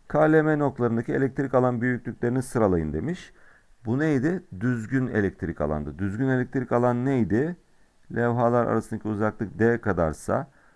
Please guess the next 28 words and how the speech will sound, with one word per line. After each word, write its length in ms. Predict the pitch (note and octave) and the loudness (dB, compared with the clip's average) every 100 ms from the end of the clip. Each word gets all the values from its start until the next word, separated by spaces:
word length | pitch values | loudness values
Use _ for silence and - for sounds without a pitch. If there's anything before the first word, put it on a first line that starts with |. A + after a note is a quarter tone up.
| - - | -20 -6
uyguladığımız 560 | G#2+ A2 A2+ A2 A2+ - | -2 0 2 2 0 -2
potansiyelimiz 720 | G#2+ A2 G#2+ G2+ G#2+ G#2+ F#2+ | -4 -2 -2 -2 -2 -2 0
de 140 | G#2 | 0
V 260 | F2+ A2 A2+ | 2 2 0
kadarsa 540 | F#2+ D#2 D2 - - | -2 0 -2 -4 -8
düzgün 280 | G#2 F#2+ A2+ | -6 -6 -4
elektrik 480 | G#2+ F2+ - D#2 - | -2 -4 -6 -10 -6
alan 300 | D2+ A2+ E3 - - _ - | -2 -2 -4 -12 -20 _ -6
V 360 | F#2+ A#2+ A2 | 0 2 2
bölü 260 | F2 D#2 C#2 | 0 -2 0
D 220 | F#2+ A2+ | 0 0
kadardı. 540 | C3+ B2+ C3 B2 D3 - | -2 0 0 0 -6 -6
Tüm 220 | - C3 | -4 -2
noktalardaki 600 | G#2 - - E2 D2+ D#2+ A2 | -2 -4 -6 -6 -6 -6 -4
elektrik 420 | A#2+ - - - | -4 -4 -6 -4
alan 280 | G2+ C#3 A2+ | -2 0 0
bu 80 | |
kadardır. 580 | - E2 C#2 D2+ C3 D3 - - - - | -2 -4 -4 -4 -6 -6 -14 -20 -16 -2
Dolayısıyla 760 | B2 F#2 D#2 - C#2+ E2+ C#3 - - _ _ - | 0 2 0 -4 -6 -2 -4 -6 -20 _ _ 0
E 260 | A2+ G#2+ | 2 2
K 280 | - G2+ F#2 | 0 0 2
eşittir 720 | D#2+ - C2+ - F#2 C3 - - _ _ _ _ - | 0 -6 -14 -4 -2 -2 -6 -20 _ _ _ _ 0
E 300 | G#2+ G2 D#2+ | 2 4 2
L 300 | E2+ C3 D3 - | 0 -2 -8 -8
eşittir 720 | - F#2 D2+ - - G#2 C#3 - _ - - _ | -4 -4 -6 -8 -2 -2 -2 -10 _ -20 -20 _
E 220 | A2 G#2+ F#2+ | 0 0 2
M 240 | E2 C#2+ - | 0 -2 -4
eşittir 720 | G#2 A#2+ - C3+ C#3 C#3 | -6 -6 -6 -2 -2 -4